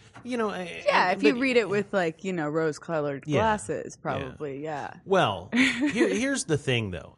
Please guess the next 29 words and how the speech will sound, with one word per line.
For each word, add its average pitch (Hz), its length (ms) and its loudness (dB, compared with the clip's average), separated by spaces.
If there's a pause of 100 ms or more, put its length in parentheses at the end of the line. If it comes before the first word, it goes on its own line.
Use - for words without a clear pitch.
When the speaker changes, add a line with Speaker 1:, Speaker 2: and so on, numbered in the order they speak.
Speaker 1:
and, 127 120 -2
and 131 320 -4
I'll 139 200 0
qualify 110 480 -4
it 90 120 -10
this - 220 -8
way, 90 220 -8
and 113 160 -4
this 143 160 0
is 127 100 -2
going 123 240 -2
to 110 60 -2
get 110 320 -2
us 110 320 -2
to 117 440 0
actually 107 600 -4
our, 101 500 0
um, 95 380 -8 (180)
our 101 220 -8
topic 196 480 -4
today, 87 420 -6
since, - 580 -6
you 117 160 -10
know, 87 300 -10
we, 98 220 -8
we 98 160 -8
have 120 220 -2
talked 117 240 -2
about 104 280 0